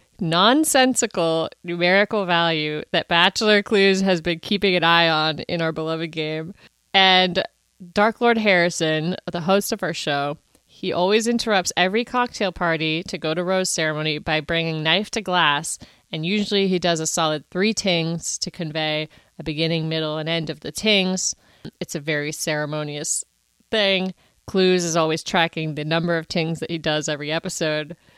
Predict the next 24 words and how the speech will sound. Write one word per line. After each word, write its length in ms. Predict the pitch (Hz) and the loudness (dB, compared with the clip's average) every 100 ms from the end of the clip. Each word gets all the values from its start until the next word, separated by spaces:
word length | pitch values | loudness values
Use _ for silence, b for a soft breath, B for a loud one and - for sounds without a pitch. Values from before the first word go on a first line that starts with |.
| b b _ | b b _
I 80 | 196 | 0
realize 400 | 196 262 240 208 | 4 6 4 2
this 140 | 175 180 | -2 -4
is 120 | 175 | -2
something 320 | 190 165 160 | -4 -4 -6
that's, 200 | 151 - 156 - | -6 -10 -12 -8
uh, 100 | 165 - - | -8 -8 -4
insane 580 | 208 196 - 226 233 226 | -4 -2 2 4 4 2
to 120 | - | -2
even 260 | 180 170 170 | -4 -6 -6
explain 500 | - - 165 156 156 | -8 -8 -4 -4 -6
to 100 | 165 | -6
someone 320 | 170 160 160 | -4 -4 -4
who 120 | 165 - _ _ _ _ _ _ _ | -6 -10 _ _ _ _ _ _ _
even 300 | 220 220 165 | -4 -2 -2
watches 440 | 147 175 214 180 156 | 2 2 2 -2 -6
the 80 | 165 | -6
show, 260 | 160 151 | -4 -4
let 160 | 160 160 | -4 -4
alone 220 | 156 151 | -6 -6
doesn't 300 | 156 151 135 | -6 -8 -8
watch 220 | 147 - | -12 -12
the 60 | 180 | -12
show. 300 | - - | -10 -12